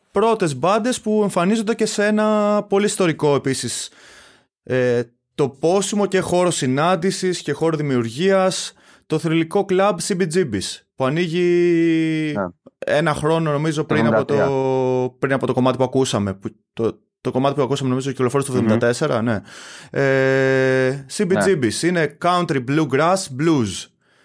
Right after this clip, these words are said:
Speaker 1: Στην ουσία,
Speaker 2: Το όνομα, ναι.
Speaker 1: μόνο αυτό δεν έπαιζε από ένα σημείο και μετά, έτσι. <laughs> Μόνο
Speaker 2: Μάλλον
Speaker 1: αυτό το
Speaker 2: και
Speaker 1: στυλ.
Speaker 2: ίσως και ποτέ, ξέρω.
Speaker 1: Ναι. Γίνεται
Speaker 2: Ε, αυτό που είπες, ναι, ήτανε,
Speaker 1: Μμμ.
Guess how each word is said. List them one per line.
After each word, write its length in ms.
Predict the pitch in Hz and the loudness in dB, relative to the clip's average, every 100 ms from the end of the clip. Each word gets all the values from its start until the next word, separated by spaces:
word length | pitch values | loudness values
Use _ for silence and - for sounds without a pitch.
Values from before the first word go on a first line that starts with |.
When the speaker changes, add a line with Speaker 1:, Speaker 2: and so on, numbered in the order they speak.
| _ _ _ | _ _ _
Speaker 1:
Στην 240 | - - 151 | -12 -6 -4
ουσία, 540 | - 220 220 214 214 | -2 2 2 4 2
Speaker 2:
Το 60 | 208 113 | 2 0
όνομα, 280 | 107 95 | -2 -4
ναι. 160 | 98 98 139 | -4 -4 -2
Speaker 1:
μόνο 260 | 175 202 | 0 0
αυτό 200 | 196 196 | 0 0
δεν 140 | 170 131 | 2 2
έπαιζε 600 | 107 98 98 98 98 101 | 0 -2 0 0 0 0
από 160 | 101 | 0
ένα 80 | 110 | -2
σημείο 180 | 107 107 | -2 -4
και 60 | 107 | -2
μετά, 220 | 101 110 | -2 0
έτσι. 300 | 117 131 90 | 0 -2 -6
<laughs> 40 | - - 131 170 - 117 - - - - - - - - _ _ 139 110 120 | -8 -4 -4 -2 -6 -10 -12 -8 -6 -6 -12 -20 -20 -20 _ _ -6 -4 -8
Μόνο 300 | 117 131 135 | -4 0 2
Speaker 2:
Μάλλον 0 | |
Speaker 1:
αυτό 140 | 131 | 2
το 60 | 139 | 2
Speaker 2:
και 60 | 131 | 0
Speaker 1:
στυλ. 240 | - 104 - | 0 -4 -4
Speaker 2:
ίσως 240 | 127 - | -6 -2
και 80 | - | -2
ποτέ, 460 | 135 120 - 131 101 | 0 -2 0 0 0
ξέρω. 260 | - 95 90 - | -4 -8 -6 -6
Speaker 1:
Ναι. 480 | 127 127 117 95 - _ _ _ _ _ _ _ - - - - - _ _ _ _ | -2 0 0 -2 -8 _ _ _ _ _ _ _ -20 -20 -20 -20 -20 _ _ _ _
Γίνεται 680 | - 143 214 208 - 190 185 180 170 170 | -16 -4 0 0 2 2 4 4 4 4
Speaker 2:
Ε, 60 | 170 | 2
αυτό 220 | 165 165 | 2 0
που 140 | 202 | 0
είπες, 240 | 208 165 127 | 0 -2 -2
ναι, 220 | 165 143 | 0 2
ήτανε, 280 | 139 165 160 | 2 0 -2
Speaker 1:
Μμμ. 120 | 151 | -6